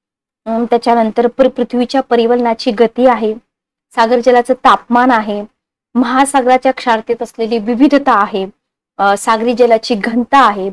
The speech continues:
पर्जन्य आणि बाष्पीभवन आहे, सागर तळाची रचना आहे, सागर किनाऱ्याचं स्वरूप आहे. तर हे आठ घटक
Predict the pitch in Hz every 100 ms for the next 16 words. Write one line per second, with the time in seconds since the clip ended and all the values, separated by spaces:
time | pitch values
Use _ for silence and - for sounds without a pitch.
0 | - 240 226 240 233 226 226 208 220 -
1 | - 269 247 233 214 185 180 190 - _
2 | _ _ - 240 233 233 226 220 247 233
3 | 254 277 285 226 208 190 202 _ _ _
4 | - 240 262 262 262 214 220 226 302 311
5 | 277 254 226 208 202 196 _ _ _ _
6 | 311 302 392 - - 240 311 339 - 311
7 | 214 220 302